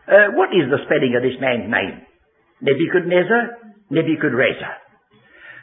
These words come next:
Well, inasmuch as Nebuchadnezzar wrote his name in, um, what they call cuneiform, you know, like that,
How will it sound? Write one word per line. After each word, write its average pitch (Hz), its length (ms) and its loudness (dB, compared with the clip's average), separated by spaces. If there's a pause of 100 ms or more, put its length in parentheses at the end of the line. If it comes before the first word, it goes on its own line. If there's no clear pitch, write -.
(140)
Well, 190 180 4
inasmuch 214 560 2
as 151 160 -2
Nebuchadnezzar 156 1040 -2
wrote 160 260 2
his 139 220 -2
name 143 420 0 (220)
in, 131 400 0
um, 117 320 -2 (460)
what 165 160 -2
they 143 100 4
call 151 320 2
cuneiform, 156 840 2
you 175 100 -2
know, 139 480 2 (1400)
like 123 160 2
that, - 640 -2